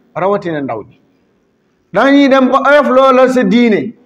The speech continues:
Dañuy dem ba lu la diine tere woon ak xel mu rafet ak mbañum rus, da ngay dem ba jàpp ni loolu dara amu ci,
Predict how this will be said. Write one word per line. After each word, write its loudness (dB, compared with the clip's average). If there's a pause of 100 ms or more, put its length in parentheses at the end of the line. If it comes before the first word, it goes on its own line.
(880)
Dañuy 2
dem 2
ba -2 (500)
lu 0
la 2
diine 2
tere 2
woon 2
ak -6 (200)
xel 0
mu 2
rafet -2
ak -2
mbañum 2
rus, -2 (720)
da -2
ngay 2
dem -2
ba 0
jàpp -2
ni -6
loolu -2
dara -4
amu -14
ci, -20